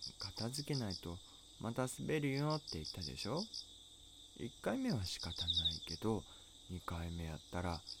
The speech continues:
バカチンだよ。今日は三回目だから、バカチンチンだね。」と言うと、目を輝かせた。「じゃあ、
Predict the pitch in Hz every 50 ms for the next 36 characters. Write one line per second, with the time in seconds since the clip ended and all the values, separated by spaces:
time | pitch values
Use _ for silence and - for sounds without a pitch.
0 | - - - - - 104 - - 127 123 - - 139 127 104 90 87 90 104 127
1 | - - - - - - - - - - - - - - - - - - - -
2 | - - - - - 104 104 90 85 80 73 73 - - 101 104 107 107 - 110
3 | 107 107 107 107 98 98 - - - 90 92 92 90 - - - - - - -
4 | - - - - - - - - - 120 - - 143 143 143 - - 165 175 175
5 | 170 - - 98 82 76 78 78 73 82 101 107 98 - - - - - - -
6 | - - - - - - - - - - - - - - - - - - - -
7 | 127 123 117 113 113 107 - 107 98 - - - - - - - - - - -
8 | - - - - - - 85 87 90 101 107 98 80 - - - 87 85 - 104
9 | 104 113 117 113 117 117 - - - - - - - - - - - - - -
10 | - - - - - - - 58 - - - - - - - - - - - -
11 | - - - - - - - - - - - 160 160 185 190 175 165 139 123